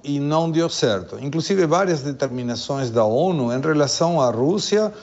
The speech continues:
não funcionaram. Propostas da onu que a Rússia não acatou. Eh, a situação, inclusive, do próprio Tribunal Penal da Haia que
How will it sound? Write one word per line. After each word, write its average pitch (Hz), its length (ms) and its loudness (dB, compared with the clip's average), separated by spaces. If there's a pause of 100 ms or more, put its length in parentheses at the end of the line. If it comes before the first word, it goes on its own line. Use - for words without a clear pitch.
(300)
não 156 160 2
funcionaram. 160 840 2
Propostas 143 720 0
da 127 100 0
onu 151 260 -2
que 196 140 -10
a - 20 -4
Rússia 143 400 -2
não 120 200 0
acatou. 165 600 0 (480)
Eh, 117 220 -2
a 135 100 2
situação, 139 480 0
inclusive, 156 600 0
do 127 180 2
próprio 143 340 0
Tribunal 127 500 0
Penal 131 420 0
da 117 140 2
Haia 131 140 2
que 123 300 -4